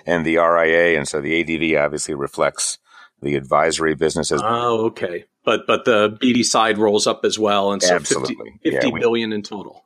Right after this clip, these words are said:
Speaker 2: Okay.
Speaker 1: Exactly.
Speaker 2: So you have, I think,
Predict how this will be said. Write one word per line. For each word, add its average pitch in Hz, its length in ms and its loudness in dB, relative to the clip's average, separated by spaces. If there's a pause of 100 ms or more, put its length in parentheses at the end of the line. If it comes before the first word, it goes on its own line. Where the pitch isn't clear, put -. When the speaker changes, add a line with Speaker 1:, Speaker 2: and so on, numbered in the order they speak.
Speaker 2:
Okay. 113 280 0
Speaker 1:
Exactly. - 540 -8 (560)
Speaker 2:
So 151 640 4
you 208 200 0
have, 202 200 0
I 180 60 2
think, 233 240 0